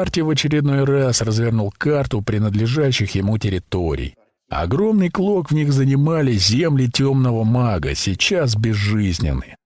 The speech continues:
Как бы Арти ни прикидывал, с этими землями нужно было разобраться. Сейчас караван ходил через Свитень, по реке Напить, в озеро Янтарное.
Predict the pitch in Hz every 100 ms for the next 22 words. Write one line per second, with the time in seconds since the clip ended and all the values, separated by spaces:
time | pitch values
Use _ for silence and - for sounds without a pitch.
0 | _ _ - 143 185 170 170 180 165 147
1 | 156 156 160 151 - 175 156 139 127 120
2 | 143 139 143 139 131 156 165 151 143 135
3 | 123 139 147 143 139 117 117 120 113 113
4 | 107 110 104 107 98 87 80 - - 69
5 | - - - - 95 - 196 170 - 147
6 | 151 175 127 82 90 95 151 139 139 131
7 | 131 - 156 139 101 78 69 92 101 120
8 | - 147 117 127 95 - 69 87 95 143
9 | 135 131 110 113 123 123 107 90 76 65
10 | 87